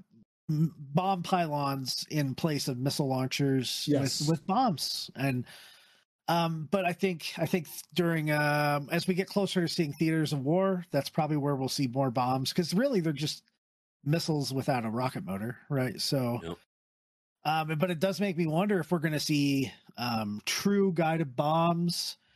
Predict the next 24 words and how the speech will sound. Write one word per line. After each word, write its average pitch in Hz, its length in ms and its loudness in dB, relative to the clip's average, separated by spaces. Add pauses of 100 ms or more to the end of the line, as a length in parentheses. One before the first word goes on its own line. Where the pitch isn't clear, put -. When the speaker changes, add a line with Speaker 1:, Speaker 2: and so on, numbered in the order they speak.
(640)
Speaker 1:
If, - 360 -4 (140)
you 165 160 2
know, 160 160 2
well, 151 140 0
like, 160 160 0
wh-, 147 180 -8 (220)
are 185 80 4
we 175 140 2
just 139 280 -2
gonna 143 140 0
see 156 160 2
dumbfires? 139 600 0
Are 123 60 -2
we 120 80 -4
gonna 127 140 2
see 135 180 0
true 160 200 0
guided? 143 340 0
Are 151 120 2
we 156 80 0
gonna 156 180 0
be 156 140 2
able 147 180 0
to, 165 640 4